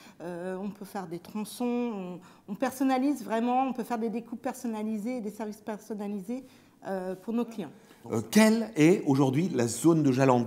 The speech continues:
Speaker 2: de chalandise de, de sapam Marais ?
Speaker 1: De sapam Marais. Donc aujourd'hui, on... on est installé à Mulhouse. Donc on va jusque dans le vingt-cinq, donc Montbéliard, hein,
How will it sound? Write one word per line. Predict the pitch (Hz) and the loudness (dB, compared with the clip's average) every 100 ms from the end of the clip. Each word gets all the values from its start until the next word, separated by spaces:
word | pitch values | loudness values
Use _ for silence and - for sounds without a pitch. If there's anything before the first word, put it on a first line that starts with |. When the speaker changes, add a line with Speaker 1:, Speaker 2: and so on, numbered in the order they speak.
| - | 0
Speaker 2:
de | 110 113 | 4 6
chalandise | 165 147 123 120 160 117 | 8 8 6 2 0 8
de, | 120 110 104 101 - - | 8 10 8 6 -2 -8
de | - 107 | 0 4
sapam | 131 - 113 | 6 6 6
Marais ? | 107 92 73 | 4 2 -4
Speaker 1:
De | |
sapam | 180 214 208 208 | -6 -10 -10 -10
Marais. | 185 - - - 254 | -12 -16 -20 -20 -10
Donc | 226 247 | -8 -4
aujourd'hui, | 277 277 302 269 269 294 277 | -2 2 2 2 0 0 0
on... | 214 233 233 226 220 220 214 208 214 | -4 -4 -2 -4 -4 -6 -6 -6 -4
on | 214 | -2
est | 220 | -2
installé | 214 226 202 | -4 -6 -8
à | 185 | -6
Mulhouse. | 196 208 302 370 302 - - - - | -4 -2 0 -2 -4 -10 -18 -14 -8
Donc | 254 247 | -6 -6
on | 247 247 247 | -4 -4 -2
va | 240 247 | -2 -2
jusque | 240 247 240 - 254 | -2 -8 -10 -10 -8
dans | 233 226 | -4 -4
le | 233 | -2
vingt-cinq, | 208 240 233 262 247 247 247 | -2 -2 -2 -2 0 -2 -6
donc | 214 208 220 | -12 -10 -10
Montbéliard, | 220 220 220 208 220 320 302 | -8 -6 -6 -2 0 -2 -2
hein, | 214 | -4